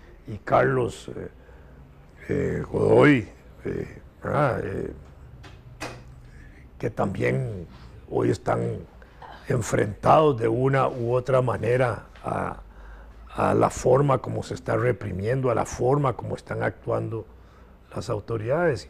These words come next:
Y ahora con este discurso de Ortega, diciendo que le exige al gobierno de Costa Rica que le dé la lista de todos los que están solicitando refugio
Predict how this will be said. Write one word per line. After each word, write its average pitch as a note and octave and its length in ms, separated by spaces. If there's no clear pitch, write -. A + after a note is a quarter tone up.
Y C3 60
ahora C3+ 300
con A#2+ 200
este C3 220
discurso B2 500
de C3 80
Ortega, B2+ 480
diciendo A#2 600
que A2 400
le C3 80
exige A#2+ 340
al B2+ 100
gobierno A#2+ 400
de - 40
Costa - 300
Rica G#2 320
que - 140
le G2+ 120
dé A#2 80
la B2 100
lista A2+ 320
de A2+ 100
todos A#2 160
los A2+ 140
que - 80
están A#2 260
solicitando A2 720
refugio G#2 580